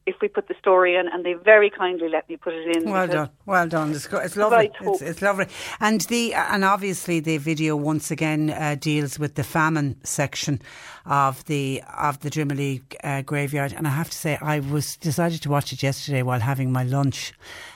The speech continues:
Speaker 2: And there's parts of it are not for the faint-hearted. Uh, some of the stories are just dreadful.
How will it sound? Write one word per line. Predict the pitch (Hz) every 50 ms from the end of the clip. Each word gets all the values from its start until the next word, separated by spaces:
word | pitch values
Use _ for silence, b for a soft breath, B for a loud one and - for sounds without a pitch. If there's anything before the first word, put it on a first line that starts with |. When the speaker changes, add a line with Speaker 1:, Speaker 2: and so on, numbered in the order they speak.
| B -
Speaker 2:
And | 160 156 135
there's | 135 123
parts | - - 160 160 160 - - 147
of |
it | 147 135
are | 143
not | 143 143 143 135 -
for | - 131
the | 131 123
faint-hearted. | - 151 139 131 123 123 131 135 135 135 - - 147 135 - - -
Uh, | - 127 131 - -
some | - - - 202 180 175
of | -
the | 143 113
stories | - - - - 180 175 170 175 160 147 135 131 110 - - -
are | 160 151
just | 143 - - - 170 165 160 156 - - - - - - - - B B B B B B B B B _ -
dreadful. | - 170 160 156 - - - - 110